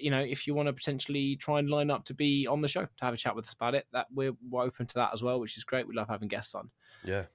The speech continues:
Speaker 1: Um, so, yeah, thank you very much for listening. Uh, thank you very much, Maddie, for sending that in. Again, the Partners in Crime podcast, the link's gonna be in the show notes below.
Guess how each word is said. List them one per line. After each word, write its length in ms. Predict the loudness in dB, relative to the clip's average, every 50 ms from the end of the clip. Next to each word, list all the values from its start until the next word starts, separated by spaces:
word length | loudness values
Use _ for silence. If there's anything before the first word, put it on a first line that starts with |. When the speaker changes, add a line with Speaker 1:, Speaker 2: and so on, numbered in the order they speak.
| 0
Speaker 1:
Um, 380 | 2 2 2 2 0 -2 -4 -6 -10 _ _ _ _ _ _ _ _ _ _
so, 140 | -2 2 6
yeah, 220 | 6 6 6 4 2 -6 _ _ _ _ _ _ _ _ 4
thank 160 | 6 6 8
you 60 | 8 8
very 120 | 8 8
much 180 | 8 6 2 2
for 120 | 2 2
listening. 460 | 2 2 2 2 4 4 4 2 0 -4 _ _ _ _ _ -6
Uh, 300 | -2 0 2 2 2 2 0 -4 -10 _ _ _ -6 -2
thank 180 | 0 0 0 2
you 40 |
very 140 | 4 4 4
much, 240 | 4 2 0 0 -2
Maddie, 280 | -2 0 0 0 -2 -2
for 120 | -4 -6
sending 280 | -4 -2 -2 -2 0 0
that 160 | 0 0 2
in. 200 | 0 0 0 0
Again, 400 | -2 0 2 2 4 4 2 0
the 80 | -2 0
Partners 440 | 0 2 2 2 2 0 -2 -2 -2
in 120 | -4 -2
Crime 460 | 0 0 2 2 2 2 2 0 -2 -2
podcast, 520 | -2 -2 0 0 0 0 0 0 -2 -8 -14 _ -8
the 120 | -4 -2
link's 440 | 0 0 0 0 -2 -4 -6 -6 -6 -6 -6 -4
gonna 220 | 0 0 2 2 2
be 460 | 2 2 2 2 0 -2 -4 -4 -6 -4
in 220 | -4 -2 -2 -2
the 380 | -2 -2 -2 -2 -4 -4 -6 -6
show 220 | -4 -2 0 2 2
notes 220 | 2 0 -2 -4
below. 340 | -6 -4 -2 0 0 0